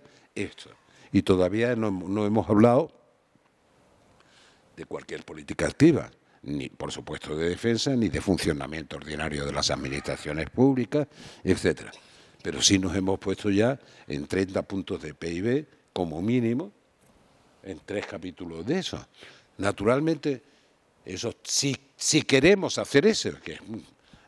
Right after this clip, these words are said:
es un acuerdo social, o sea, eso no lo impone nadie, porque si lo impone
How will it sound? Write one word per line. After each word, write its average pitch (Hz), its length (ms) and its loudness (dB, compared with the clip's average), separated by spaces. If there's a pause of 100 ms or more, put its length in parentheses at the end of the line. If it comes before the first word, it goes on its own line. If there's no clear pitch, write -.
(340)
es 76 80 -16
un 117 100 -6
acuerdo 110 380 0
social, 139 500 0 (400)
o - 40 -20
sea, 85 160 -12
eso 87 160 -8
no 117 120 4
lo 104 140 8
impone 87 460 -4
nadie, 117 340 -2
porque 80 220 -16
si 87 100 -14
lo 78 160 -14
impone 110 400 -8